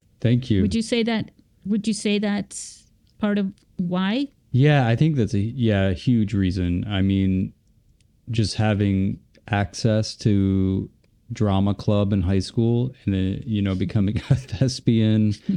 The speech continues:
Speaker 1: and just doing the thing in high
Speaker 2: Yeah.
Speaker 1: school. It was, I mean, I feel like me and all my friends back then were pretty privileged with what we had in high school.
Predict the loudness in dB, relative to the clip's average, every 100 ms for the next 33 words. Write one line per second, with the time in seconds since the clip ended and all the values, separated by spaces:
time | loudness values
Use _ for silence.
0 | -2 2 2 2 4 4 4 2 2 2
1 | 2 0 -4 _ _ _ _ _ -2 2
2 | 0 0 0 0 2 2 0 0 2 2
3 | 0 -2 _ _ _ _ _ _ -2 2
4 | 2 4 4 2 0 -6 -18 _ _ 0
5 | 2 2 2 2 0 0 0 0 0 0
6 | 0 0 -2 -2 -4 -2 -2 -2 -2 -4
7 | -2 0 0 -2 -2 0 0 0 -6 -8
8 | -4 -4 -2 -4 -2 -2 0 0 0 0
9 | -2 -2 -2 0 -2